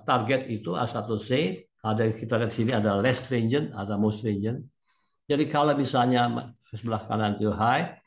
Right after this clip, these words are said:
jadi kalau orang risiko hipo dan kemudian, eh, efek samping banyak, maka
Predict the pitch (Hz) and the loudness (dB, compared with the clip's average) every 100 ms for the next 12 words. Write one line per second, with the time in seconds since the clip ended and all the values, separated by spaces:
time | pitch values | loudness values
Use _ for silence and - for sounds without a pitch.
0 | _ 151 160 156 147 151 147 147 135 127 | _ -4 -2 0 0 2 0 0 -2 -2
1 | 120 120 123 104 165 - 151 135 127 131 | -4 -4 -2 0 -2 -2 0 2 2 0
2 | 131 - _ _ _ - 113 110 110 110 | -4 -12 _ _ _ -2 0 2 2 2
3 | 107 113 107 104 107 104 101 101 98 95 | 2 4 4 4 2 0 -2 -4 -4 -4
4 | 98 107 113 95 _ - - - 107 123 | -6 -6 -10 -12 _ -20 -14 -8 -2 -2
5 | - 107 110 104 131 123 110 107 127 127 | 0 0 2 4 4 2 2 2 2 2
6 | 127 - | 2 -4